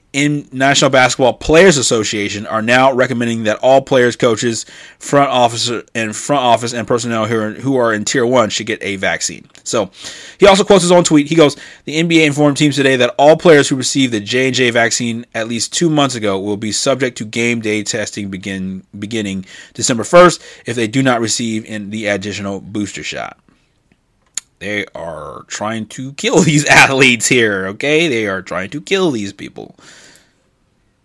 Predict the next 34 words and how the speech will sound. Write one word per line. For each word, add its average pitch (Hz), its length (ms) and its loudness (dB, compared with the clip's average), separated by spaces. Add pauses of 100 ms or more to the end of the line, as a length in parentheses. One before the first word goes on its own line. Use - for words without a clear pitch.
(260)
And 185 140 2
so 202 280 6
with 185 280 0
that, 190 420 4 (100)
there's 190 760 2
something 196 540 0 (100)
absolutely 165 760 0
beautiful 123 1040 0 (1200)
about 160 540 4
our 143 240 4
constitutional 156 880 0
federation, 117 600 0
because 117 180 -6
we 127 140 -4
are 113 140 0
a 101 40 -2
constitutional 101 600 -8
federation. 73 600 -10
And 135 460 0 (520)
one 202 180 4
of 233 60 8
the 202 140 6
things 190 220 4
that 156 120 2
goes 151 420 6 (140)
with 131 240 -4
our 127 160 0
constitutional 120 560 -6
federation, 110 440 -4
because 135 220 -4
it 131 60 -2
was, 117 140 -6
because 117 480 0
of 127 200 -8